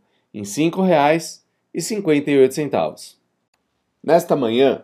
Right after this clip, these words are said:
enquanto os futuros europeus operam com uma leve queda, o mercado americano ainda apresenta sinais de ânimo e segue em alta. E o Giro de Mercados de hoje fica por aqui.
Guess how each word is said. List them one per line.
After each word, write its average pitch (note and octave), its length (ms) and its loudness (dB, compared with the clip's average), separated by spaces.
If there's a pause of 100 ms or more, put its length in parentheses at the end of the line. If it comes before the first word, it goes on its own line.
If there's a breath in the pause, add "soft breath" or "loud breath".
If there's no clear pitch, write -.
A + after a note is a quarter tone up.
enquanto F3+ 420 -2
os - 100 -14
futuros F3+ 420 -2
europeus C#3+ 680 0
operam A#2+ 440 0
com G2+ 140 -12
uma F2+ 160 -6
leve D#3 360 6
queda, C3 520 2 (340)
o - 60 -16
mercado B2+ 400 0
americano E3 680 -2
ainda D#3 420 4
apresenta F3+ 460 0
sinais F#3+ 360 -2
de A3 120 -2
ânimo A#2 480 8 (100)
e G#3 80 -4
segue D3+ 460 0
em F3 60 2
alta. E2+ 460 -4 (1200)
E F3 120 2
o - 20 4
Giro C3+ 300 4
de B2 80 0
Mercados A#2 480 2
de C#3+ 100 2
hoje A3+ 380 4
fica A#3 260 -6
por A#3+ 140 4
aqui. G3+ 340 -2